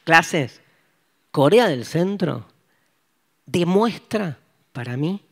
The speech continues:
que Corea del Sur y que Corea del Norte también son ficciones. Eso es lo que me gusta de la metáfora de Corea del Centro. Ya sé que no existe Corea del Centro.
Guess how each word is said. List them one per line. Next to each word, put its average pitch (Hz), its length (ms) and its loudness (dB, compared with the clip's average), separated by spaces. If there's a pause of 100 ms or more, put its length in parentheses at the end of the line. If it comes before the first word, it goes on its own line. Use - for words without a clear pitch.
(1040)
que 143 140 -6
Corea 165 320 -2
del 135 220 -2
Sur 110 460 -8 (180)
y - 100 -20
que 139 140 -10
Corea 160 300 -6
del 123 260 -8
Norte 156 560 -6 (220)
también 143 400 -6
son 143 180 -10
ficciones. 90 680 -18 (1300)
Eso 185 180 -2
es - 20 2
lo 131 80 0
que 120 100 -6
me 117 120 -8
gusta 107 360 -12
de 107 80 -14
la 104 100 -12
metáfora 113 600 -10
de 107 100 -14
Corea 107 280 -14
del 104 140 -18
Centro. - 440 -20 (420)
Ya 180 120 -4
sé 190 200 -4
que 147 100 -2
no 120 100 -4
existe - 440 -12
Corea 110 260 -14
del 101 120 -16
Centro. 98 420 -20